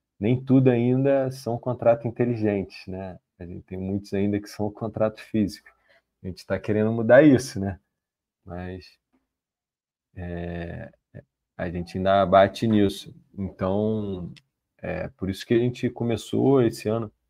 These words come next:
se aproximar bastante aí do governo, o pessoal da Prefeitura do Rio, da Invest Rio, são grandes parceiros nossos.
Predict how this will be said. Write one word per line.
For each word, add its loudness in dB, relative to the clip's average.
se -10
aproximar -4
bastante -2
aí -2
do 0
governo, -2
o -18
pessoal -2
da 0
Prefeitura -2
do -4
Rio, 2
da -6
Invest -4
Rio, -4
são -14
grandes -8
parceiros -8
nossos. -4